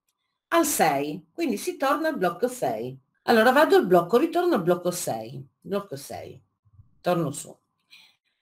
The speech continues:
E di nuovo ricomincio. Allora, num, questo, è diverso da zero? Sì,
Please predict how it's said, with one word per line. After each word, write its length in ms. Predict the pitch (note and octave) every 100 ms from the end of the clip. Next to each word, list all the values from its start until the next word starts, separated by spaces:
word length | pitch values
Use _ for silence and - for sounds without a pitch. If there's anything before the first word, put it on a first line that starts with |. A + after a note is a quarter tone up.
| _ _
E 140 | - A#3
di 140 | C#4+
nuovo 240 | C4+ C4+ C#4+
ricomincio. 800 | - G3+ F3 D#3+ D#3 E3+ E3 E3 -
Allora, 260 | F#3+ E3
num, 600 | A3+ D#4 A#3+ D3+ C3 C3+ - _ _ _
questo, 480 | - C#3 - - - -
è 140 | F4+
diverso 680 | F#4+ A#3+ D#3+ E3 F3+ - A#3
da 220 | D3 C#3
zero? 640 | - B2 A#2+ F#3 C#4 C#4+ _ _ _ _ _ _ _
Sì, 480 | - - G#3 D#3+